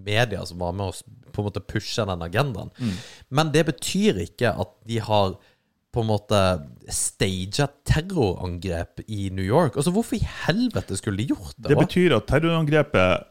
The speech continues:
Speaker 2: eh, var reelt, sånn som det var, men at regjeringen går inn og prøver å utnytte det til sin fordel ved å gå inn i Irak, eller inn i Iran, eller
Speaker 1: Ja.
Speaker 2: inn i Afghanistan, det er en selvfølge. Men, eh, at det i s-,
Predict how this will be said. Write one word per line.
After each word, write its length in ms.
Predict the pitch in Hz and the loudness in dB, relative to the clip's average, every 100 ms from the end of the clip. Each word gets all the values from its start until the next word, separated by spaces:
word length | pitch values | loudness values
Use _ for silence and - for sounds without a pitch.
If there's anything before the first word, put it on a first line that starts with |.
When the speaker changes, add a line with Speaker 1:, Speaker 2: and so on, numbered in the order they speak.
| - | -2
Speaker 2:
eh, 480 | 104 98 92 90 92 92 | 2 4 4 4 2 4
var 320 | 104 95 85 | 4 4 2
reelt, 340 | 92 127 - - | 2 2 0 -6
sånn 160 | 101 | -4
som 140 | - - | -2 -2
det 100 | 76 | 4
var, 240 | 151 214 113 | 6 6 4
men 200 | 113 110 | 4 4
at 240 | 110 - 113 | 2 0 0
regjeringen 800 | 107 120 107 151 190 95 92 92 | 4 4 4 4 4 2 0 2
går 160 | 98 113 | 2 4
inn 160 | 120 92 | 4 2
og 140 | - | -2
prøver 260 | 123 101 92 | 2 2 0
å 80 | - 160 | 0 0
utnytte 360 | 196 - 80 - | 0 -2 -4 2
det 240 | 98 87 | 2 2
til 140 | 98 92 | -4 -4
sin 200 | - 95 | -4 0
fordel 420 | 127 139 120 90 | 2 4 4 4
ved 140 | 98 | 2
å 100 | 87 82 | 2 0
gå 100 | 82 95 | -4 -2
inn 100 | 165 | -2
i 140 | 98 | -2
Irak, 360 | 82 - - 76 | -4 -8 -10 -10
eller 100 | 85 | -6
inn 180 | 127 160 | -4 0
i 120 | 101 | 0
Iran, 240 | 76 78 | -2 -6
eller 160 | - 101 | -6 -4
Speaker 1:
Ja. 0 | |
Speaker 2:
inn 120 | 120 | -2
i 40 | 165 | -2
Afghanistan, 600 | - 95 76 - 67 87 | -2 -4 -4 -6 -10 -6
det 220 | 104 185 120 | 2 4 6
er 140 | 85 | 4
en 80 | 85 | 0
selvfølge. 640 | 98 113 117 92 76 65 - - - - - _ - | 2 2 4 2 2 -2 -8 -20 -20 -20 -20 _ -2
Men, 360 | 113 117 110 | 4 6 8
eh, 280 | 104 101 73 | 6 6 4
at 140 | 95 - | 0 4
det 160 | 101 98 | 4 4
i 20 | |
s-, 200 | 92 - | 2 -6